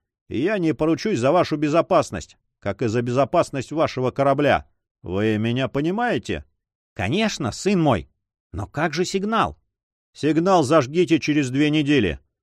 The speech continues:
Я постараюсь к тому времени добраться до Санто-Доминго. Хорошо, сын мой.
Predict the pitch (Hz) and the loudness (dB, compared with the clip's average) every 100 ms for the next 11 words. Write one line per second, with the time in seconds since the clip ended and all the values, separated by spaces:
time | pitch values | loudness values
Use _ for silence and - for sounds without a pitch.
0 | _ - 104 185 196 190 - 180 196 175 | _ -4 0 0 0 -2 2 4 4 4
1 | - - 143 147 147 180 180 170 165 147 | 0 -2 0 2 2 2 2 2 0 0
2 | 175 180 170 131 - 117 135 127 120 82 | 0 2 4 2 0 0 0 0 -2 -4
3 | - 95 113 98 90 85 76 - _ _ | -4 -2 0 0 -2 -4 -4 -8 _ _
4 | _ _ _ - 82 85 - 196 214 208 | _ _ _ -14 -10 -10 -2 0 0 -2
5 | 190 185 120 73 | -2 0 0 -4